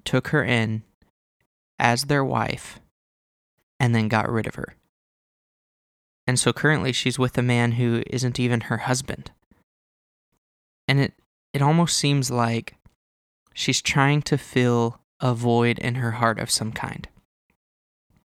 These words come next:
And really, it's a void that only Jesus can fill. Um, I look at it and it,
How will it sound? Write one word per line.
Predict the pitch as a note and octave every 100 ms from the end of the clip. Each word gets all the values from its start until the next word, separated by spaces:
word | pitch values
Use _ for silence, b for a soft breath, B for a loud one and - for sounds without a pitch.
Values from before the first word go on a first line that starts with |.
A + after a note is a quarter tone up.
| _ _ _
And | C3 B2+ B2
really, | C3+ D#3 B2+ A#2+ -
it's | B2+ -
a | A#2
void | A#2 B2 A#2 A2+ A#2 _ b _ _ _ _ _ _ _ _ _ _ _ _ _
that | C3+ A#2 -
only | C#3+ C#3+ C3
Jesus | A#2 B2 A#2 A#2 -
can | - -
fill. | - G#2 - _ _ _ _ _ _ _ _ _ _ _ _ _ _ _ -
Um, | C3+ A#2 A2 - -
I | C3+ A#2+
look | B2 B2+
at | C3 A#2+
it | A#2 -
and | A#2
it, | A2